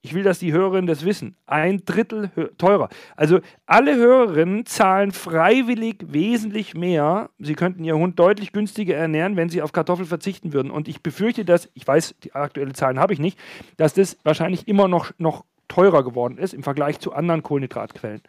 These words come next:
Und last but not least, und jetzt komme ich zu dem, was der, ähm, Joe gerade noch gefragt hat, was Fair Fresh angeht.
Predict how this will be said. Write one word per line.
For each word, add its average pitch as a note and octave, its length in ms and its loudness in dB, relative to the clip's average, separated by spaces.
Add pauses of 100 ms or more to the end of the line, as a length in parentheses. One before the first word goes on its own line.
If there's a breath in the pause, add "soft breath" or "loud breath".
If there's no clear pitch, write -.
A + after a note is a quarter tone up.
(600 loud breath)
Und D#3+ 140 2
last F3 280 4
but G3 120 4
not F3 160 2
least, A#3+ 200 0
und E3+ 100 0
jetzt G#3+ 220 4
komme F#3+ 180 4
ich F3+ 100 0
zu E3+ 120 -8
dem, F3 240 2
was D#3 140 2
der, D3+ 260 4 (100)
ähm, C#3 460 -4 (580)
Joe E3 160 2
gerade D3 220 2
noch C#3 80 -4
gefragt D3+ 320 0
hat, D#3 80 0
was D3+ 140 -2
Fair C#3+ 140 0
Fresh D#3+ 220 -2
angeht. F3+ 400 0